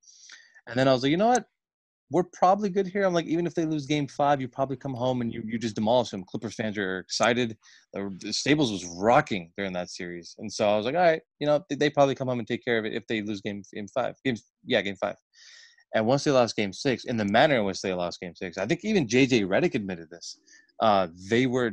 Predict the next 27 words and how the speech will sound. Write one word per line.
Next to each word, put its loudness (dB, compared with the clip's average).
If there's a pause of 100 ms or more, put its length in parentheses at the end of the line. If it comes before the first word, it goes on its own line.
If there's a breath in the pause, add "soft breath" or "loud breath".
they 4
were 4
literally 6
done. 2 (340)
Their 6
belief 4
was -2
gone. 0 (520 soft breath)
Uh, 0
emotionally, -2
they 0
were 0
drained. -4 (520)
Um, -4 (640)
and 0 (120)
there 2
was -2
just, -10 (360)
there -4
was -6
just -12
no -2
belief. -2
I, 4
I 6
don't 6
think, 0